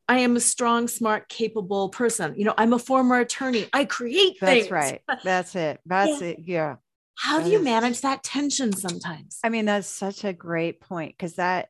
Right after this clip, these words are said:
Speaker 2: there's no dumbing down with the intimacy skills, right? Your brain is always there. You always get to use it whenever you want. And sometimes, you know, a lot of times I am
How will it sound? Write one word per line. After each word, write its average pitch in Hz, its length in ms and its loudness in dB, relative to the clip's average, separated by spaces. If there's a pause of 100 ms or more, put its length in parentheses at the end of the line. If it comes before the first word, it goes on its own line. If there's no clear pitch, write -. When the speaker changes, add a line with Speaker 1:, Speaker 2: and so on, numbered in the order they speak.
Speaker 2:
there's 202 300 0
no 247 420 -4
dumbing 196 440 -4
down 139 500 -8 (160)
with 160 120 -20
the - 120 -12
intimacy 151 440 -14
skills, 147 320 -12
right? 160 240 -4
Your 202 180 -2
brain 170 420 -6
is 151 120 -12
always 151 440 -8
there. 156 520 -2 (400)
You 190 180 -4
always 139 220 -6
get 143 200 -14
to 151 120 -20
use 240 480 -12
it - 140 -16
whenever 175 260 -6
you 202 140 -4
want. 165 320 -6
And 226 160 -8
sometimes, 370 540 -4 (400)
you 466 80 -2
know, 381 60 2
a - 40 4
lot 330 80 4
of 349 80 -2
times 277 220 -2
I 226 100 0
am 208 300 -4